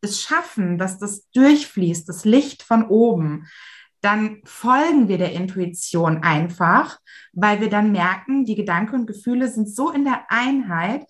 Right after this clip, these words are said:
dass das durchfließen kann und wir einfach über die Intuition weitergehen.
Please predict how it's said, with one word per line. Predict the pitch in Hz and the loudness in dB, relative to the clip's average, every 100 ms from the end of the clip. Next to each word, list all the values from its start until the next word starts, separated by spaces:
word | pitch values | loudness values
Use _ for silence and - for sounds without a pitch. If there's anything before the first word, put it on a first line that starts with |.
| _ - | _ -8
dass | 202 | -6
das | 208 208 - | -6 -4 4
durchfließen | 294 349 - 220 208 214 214 | 6 6 4 2 2 -2 0
kann | 214 226 285 | 2 4 2
und | 208 202 | 0 -2
wir | 220 220 | -4 -2
einfach | 226 285 330 320 | 0 0 -2 -6
über | - 247 | -2 0
die | 233 - | 0 2
Intuition | 254 262 233 226 - 247 220 226 | 0 2 -4 -4 -2 2 4 6
weitergehen. | 214 220 190 156 160 165 226 - | 6 2 0 -4 -2 0 -2 -4